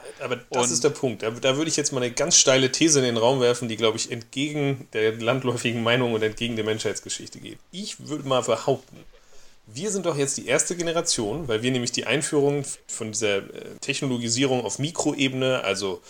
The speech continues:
Speaker 1: Computer in Verbreitung, Laptop und dann Handy-Technologie, das haben wir alles mitgekriegt. Wir sind die erste Generation, die das so alles mitgenommen hat. Internet auch noch.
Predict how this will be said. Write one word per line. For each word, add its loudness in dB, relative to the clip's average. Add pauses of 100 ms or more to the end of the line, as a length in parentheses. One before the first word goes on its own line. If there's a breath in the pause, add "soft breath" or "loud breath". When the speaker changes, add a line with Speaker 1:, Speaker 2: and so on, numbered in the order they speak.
(360 loud breath)
Speaker 1:
Computer 2 (240)
in -8
Verbreitung, 2
Laptop 0
und -6
dann -2
Handy-Technologie, -4 (200 soft breath)
das 0
haben -2
wir 0
alles -2
mitgekriegt. -10
Wir -6
sind -6
die -2
erste 2
Generation, 0
die -2
das 2
so -2
alles 0
mitgenommen -14
hat. -18
Internet -6
auch -6
noch. -16